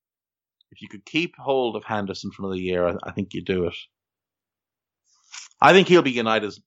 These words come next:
number one long term. I don't think they'll sell him, so I think he'll be available for loan this year.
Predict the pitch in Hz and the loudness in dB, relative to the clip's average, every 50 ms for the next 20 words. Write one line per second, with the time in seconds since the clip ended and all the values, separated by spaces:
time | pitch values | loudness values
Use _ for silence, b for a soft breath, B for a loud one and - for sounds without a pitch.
0 | _ - 104 107 101 98 95 92 92 95 92 92 92 90 90 90 - - 95 98 | _ -10 -8 -6 -4 -4 -4 -4 -4 -4 -2 -2 -2 -2 -2 -4 -6 -8 -8 -6
1 | 95 92 98 107 113 120 110 101 104 92 90 - - 107 98 98 90 90 87 98 | -4 0 2 2 2 2 2 0 0 -2 -2 0 2 2 4 4 2 -2 -6 -10
2 | - _ - - 110 104 135 127 - 120 113 101 110 104 95 101 107 104 101 101 | -14 _ -2 0 2 2 2 2 2 0 0 0 0 -2 0 2 2 2 2 0
3 | 92 95 92 - - 104 95 95 92 90 90 90 90 87 - - 98 90 87 85 | 0 -2 -6 -6 -4 -4 -2 -2 -2 -2 -2 -4 -4 -6 -6 -4 -2 -2 -2 -2
4 | - | -4